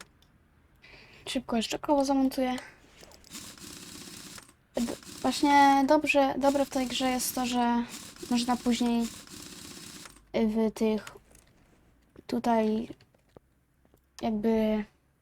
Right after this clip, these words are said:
osiągnięciach, czy tam umiejętnościach,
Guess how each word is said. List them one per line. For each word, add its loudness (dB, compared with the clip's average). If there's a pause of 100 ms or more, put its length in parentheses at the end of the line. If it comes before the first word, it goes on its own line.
(1800)
osiągnięciach, 4 (640)
czy -18
tam -2
umiejętnościach, 0